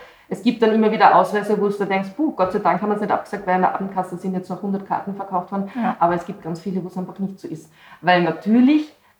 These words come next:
Speaker 1: ähm, wenn du die Karten noch nicht hast und dann, weiß ich nicht, hattest du vielleicht einen anstrengenden Arbeitstag oder es regnet oder irgendwie sowas, dann gehst halt nicht hin. Wenn ihr die Karten habt, geh hin und habt dann wahrscheinlich eher einen schönen Abend.
Speaker 2: Mhm.
Speaker 1: Also da spielt ja vieles mit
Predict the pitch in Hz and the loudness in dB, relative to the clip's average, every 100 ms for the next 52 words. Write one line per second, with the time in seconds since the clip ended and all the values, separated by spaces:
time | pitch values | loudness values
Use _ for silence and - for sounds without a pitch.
0 | - 175 185 175 160 156 190 240 247 208 | 2 4 4 2 -2 0 4 4 2 -2
1 | - 208 233 208 185 185 - - 175 254 | 2 4 6 4 0 -2 -6 0 2 2
2 | - _ _ _ _ 226 285 349 - - | -6 _ _ _ _ 4 6 4 0 -4
3 | 185 196 190 - - 170 180 196 170 160 | 0 2 0 -4 -2 2 4 4 2 -2
4 | - _ _ _ 180 196 202 196 196 180 | -8 _ _ _ 4 4 0 -4 -2 -2
5 | 170 175 170 165 - 165 165 - 160 - | 0 0 0 0 -4 -6 -2 2 2 2
6 | - 226 226 - 175 180 160 - 160 156 | 2 4 4 0 2 2 0 0 0 2
7 | 196 208 - 175 180 190 - 190 226 - | 0 0 -2 -4 -2 -2 0 0 0 -4
8 | - - 160 165 113 - 226 190 165 165 | -14 -4 -2 0 -2 0 0 2 2 0
9 | 147 156 175 185 - 175 170 196 196 - | -2 0 0 0 0 0 0 0 0 0
10 | 196 190 247 240 214 - 202 196 214 226 | -2 0 0 2 -2 -2 -2 -2 0 2
11 | 226 226 - 190 185 - 139 202 - 240 | 4 2 2 2 2 0 -2 -4 0 4
12 | 220 214 220 220 214 - - - 185 - | 4 4 2 4 4 0 -10 -8 -8 -6
13 | 220 208 196 226 214 208 190 214 - | -4 -2 0 0 0 2 2 2 0